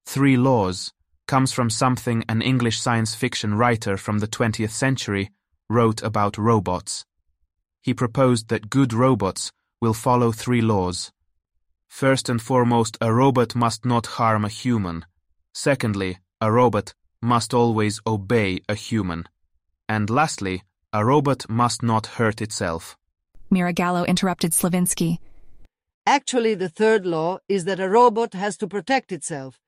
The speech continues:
Speaker 3: that it is self-preserving, in effect.
Speaker 2: Slavinsky jumped right back into talking, nearly cutting off Gallo himself.
Speaker 1: Same thing. The point is that the three laws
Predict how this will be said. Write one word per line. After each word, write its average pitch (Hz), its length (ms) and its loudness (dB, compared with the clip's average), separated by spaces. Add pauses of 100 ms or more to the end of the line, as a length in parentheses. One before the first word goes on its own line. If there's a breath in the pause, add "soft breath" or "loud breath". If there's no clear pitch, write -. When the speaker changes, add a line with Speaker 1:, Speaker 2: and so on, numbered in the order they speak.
(460)
Speaker 3:
that 202 240 4
it 190 120 -2
is 185 140 -2
self-preserving, 190 920 0
in 143 100 -6
effect. 156 540 -8 (340)
Speaker 2:
Slavinsky 247 560 0
jumped 202 300 -2
right 202 220 -2
back 202 200 -2
into 196 160 2
talking, 170 520 -2 (220 soft breath)
nearly 214 280 0
cutting 196 280 0
off 190 160 -2
Gallo 180 300 0
himself. 175 580 0 (800)
Speaker 1:
Same 127 380 0
thing. 120 400 -2 (720)
The 123 180 0
point 175 500 2
is 156 340 2
that 135 260 2
the 131 180 0
three 147 380 2
laws 143 460 2